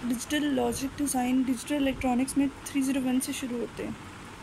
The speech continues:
माइक्रो प्रोसेसर की एप्लीकेशन कहाँ पे है? पॉकेट कैलकुलेटर में भी हैं, साइंटिफिक इंस्ट्रूमेंट में भी हैं, मेडिकल इक्विपमेंट में, मतलब सब में है। So डी ऑप्शन। माइक्रो प्रोसेसर इन्वेंट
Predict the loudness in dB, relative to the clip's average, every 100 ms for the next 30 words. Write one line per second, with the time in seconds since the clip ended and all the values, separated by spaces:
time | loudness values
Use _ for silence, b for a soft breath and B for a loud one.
0 | -14 -12 -12 -12 B B B B -8 4
1 | 6 6 4 0 0 2 2 2 2 2
2 | 2 2 0 2 4 4 2 4 2 0
3 | -4 -6 -8 -12 -14 -14 -14 -14 -14 -14
4 | -6 -4 -2 0 0 0 0 0 0 2
5 | 2 2 2 4 4 4 6 6 4 4
6 | 2 2 -2 -2 0 0 2 4 6 4
7 | 4 6 6 6 6 4 2 0 0 0
8 | -2 -4 -2 0 2 2 2 0 -2 0
9 | 2 4 2 2 -2 0 2 4 4 0
10 | -2 -4 -4 B B B B B 2 6
11 | 6 4 4 4 2 2 4 4 6 4